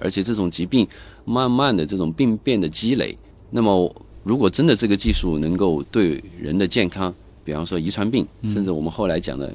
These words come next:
Speaker 1: 恶性肿瘤，如果真的能通过基因编辑或者基因治疗的方法能够解决这些病，我觉得这个是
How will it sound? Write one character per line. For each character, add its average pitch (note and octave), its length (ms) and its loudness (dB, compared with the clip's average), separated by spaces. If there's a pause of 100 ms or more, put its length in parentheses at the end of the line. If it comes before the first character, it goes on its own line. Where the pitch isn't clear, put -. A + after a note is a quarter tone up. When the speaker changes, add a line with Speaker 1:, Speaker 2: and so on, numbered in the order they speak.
(100)
Speaker 1:
恶 A2+ 100 -2
性 G2+ 180 -2
肿 E2 160 -4
瘤， C2 240 -8
如 G#2 120 -4
果 A#2 100 2
真 D3 180 0
的 B2 120 2
能 F#2 140 0
通 A2+ 200 -6
过 A2+ 100 2
基 G2 140 -4
因 G#2 160 -2
编 A2 220 0
辑 D#2 160 -6
或 F2 140 -6
者 D#2 100 -2
基 A2 180 -4
因 A2 160 0 (420)
治 - 180 0
疗 C2 160 -2
的 F2 100 0
方 G#2+ 240 -4
法 - 220 -10
能 D#2 100 -6
够 F2 80 -2
解 D#2+ 160 -8
决 C#2 160 -8
这 G#2+ 140 -4
些 - 100 -8
病， D2+ 220 -6 (100)
我 D2 80 -8
觉 E2+ 140 -6
得 F2+ 180 -2 (120)
这 D3 120 -2
个 F#2+ 120 -2
是 - 160 -6